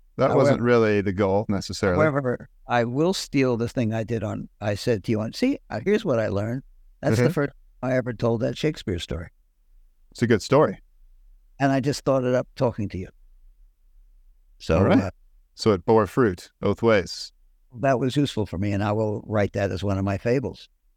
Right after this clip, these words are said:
Speaker 1: I'm glad to hear it.
Speaker 2: The thing on Shakespeare as a fable would be, uh, if any of those factors were different,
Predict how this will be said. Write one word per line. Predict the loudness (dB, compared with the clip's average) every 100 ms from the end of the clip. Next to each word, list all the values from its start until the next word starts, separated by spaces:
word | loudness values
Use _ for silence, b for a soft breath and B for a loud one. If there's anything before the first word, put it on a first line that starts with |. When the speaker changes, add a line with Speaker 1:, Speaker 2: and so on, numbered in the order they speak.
| _ -10
Speaker 1:
I'm |
glad | 2 4 4
to | 4
hear | 4 4
it. | 0 _ _ _ _ _ -20 -8
Speaker 2:
The | -4
thing | 0 0
on | 0
Shakespeare | 0 0 0 -2 -2 0
as | 0 -2
a | -2
fable | -2 -2 0 -2 -4
would | -4 -4 -2
be, | -2 -2 -6 -14 _ _ -20 _ _ _ -20 _ _ _ -20 -8
uh, | -2 2 2 0 -4 -8 -14 -20 -20 -20 -20 -20 -20 -20 -20 -20 -20 -20 -20 -12 -8
if | -2
any | 0 2
of | 0
those | 0 -2
factors | -2 -2 -2 -4 -4
were | -4 -4
different, | -2 -2 -4